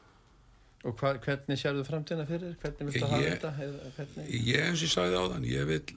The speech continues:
Speaker 2: hérna, að það verði lögð meiri áhersla og aukin áhersla á barna- og unglingastarf og menn átti sig á því að til að finna afreksmenn þá þarf að finna efnin og þarf að gera þeim kleift að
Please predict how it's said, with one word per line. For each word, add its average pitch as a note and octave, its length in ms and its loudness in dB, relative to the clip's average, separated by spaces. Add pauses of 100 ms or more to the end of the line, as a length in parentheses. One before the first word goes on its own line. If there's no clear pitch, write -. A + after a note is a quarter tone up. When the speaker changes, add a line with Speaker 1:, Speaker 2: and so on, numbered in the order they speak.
(160)
Speaker 2:
hérna, D3 420 -4
að C3+ 160 -4
það D3 140 -2
verði D3 240 -2 (1500)
lögð D2+ 480 0
meiri D2+ 300 2
áhersla D#2 480 2
og - 420 -2
aukin D#3 420 0
áhersla D#3+ 440 0
á D3+ 120 0 (120)
barna- D#3 360 -4
og - 40 0
unglingastarf D3+ 540 0 (760)
og - 120 -4
menn C3 200 0
átti D3+ 360 -2
sig D3+ 160 2
á D3+ 80 0
því D3+ 240 0
að D3+ 120 2
til D3 120 0
að B2 100 0
finna C#3 240 0
afreksmenn D3 400 0
þá C3+ 80 -2
þarf C3+ 180 -2
að A#2 80 -4
finna C#3+ 260 0
efnin D#3+ 360 0 (680)
og - 280 -2 (120)
þarf C#3+ 280 -2
að C3+ 80 -2
gera C#3+ 300 0
þeim C#3 100 -2
kleift C#3+ 340 -4
að C#3 160 0